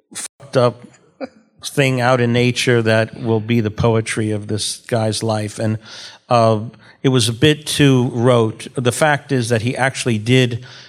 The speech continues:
those, and, and, oh, you asked about the research. Those are the paintings that were in,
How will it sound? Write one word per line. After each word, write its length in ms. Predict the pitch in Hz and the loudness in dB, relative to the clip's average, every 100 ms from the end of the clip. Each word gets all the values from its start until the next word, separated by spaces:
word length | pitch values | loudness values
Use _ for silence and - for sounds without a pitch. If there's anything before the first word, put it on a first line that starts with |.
| _ - | _ -2
those, 320 | 135 143 - | 0 0 -2
and, 240 | - 135 143 | -2 0 2
and, 260 | 147 143 170 | 0 0 0
oh, 120 | 156 | -2
you 140 | 151 | 2
asked 160 | 151 151 | 0 0
about 220 | 143 143 | 0 0
the 80 | 123 | 0
research. 460 | 127 135 - 101 - | 0 0 0 -2 2
Those 260 | 151 135 | 4 4
are 220 | 131 139 | 4 4
the 100 | 127 | 2
paintings 680 | 113 117 123 120 98 98 - - _ _ | -2 0 0 0 -4 -10 -12 -16 _ _
that 300 | 120 120 - | 0 0 -2
were 440 | 131 120 117 117 - - | 0 2 2 -2 -10 -4
in, 420 | 127 120 120 | 0 0 0